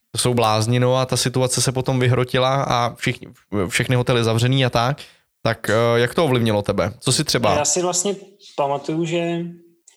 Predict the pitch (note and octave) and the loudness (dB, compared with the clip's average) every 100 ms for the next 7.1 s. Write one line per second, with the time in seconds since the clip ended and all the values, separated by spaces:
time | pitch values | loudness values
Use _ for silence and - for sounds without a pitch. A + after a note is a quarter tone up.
0 | - - - _ _ A#3 C3+ C3+ D#3+ D3 | -14 -14 -20 _ _ -8 -4 -2 -4 -4
1 | D3+ D3+ E3+ D#3 - D#3+ D#3+ D#3+ E3+ D3+ | -6 -4 -6 -6 -6 -4 -4 -4 -6 -6
2 | D#3+ D3+ - F#3+ E3 C3 B2+ _ _ - | -6 -6 -6 -6 -4 -4 -6 _ _ -8
3 | - C3 C#3 D3 C#3 C3+ F#3+ D#3+ B2 A#2+ | -6 -4 -6 -6 -6 -6 -4 -2 -2 -4
4 | B2 D3 - - B2+ B2+ C3 B2+ B2+ B2 | -6 -10 -12 -8 -6 -4 -6 -8 -10 -10
5 | C3+ E3+ F3 C3+ C#3 D3 D#3+ C#3+ D3+ C#3+ | -6 -4 -2 -2 -2 -4 -2 -4 -2 -4
6 | D3+ C#3+ C#3 D3 C#3+ F3 B2 C3 B2+ D#3+ | -2 -2 -2 -4 -4 -4 -4 -4 -4 -4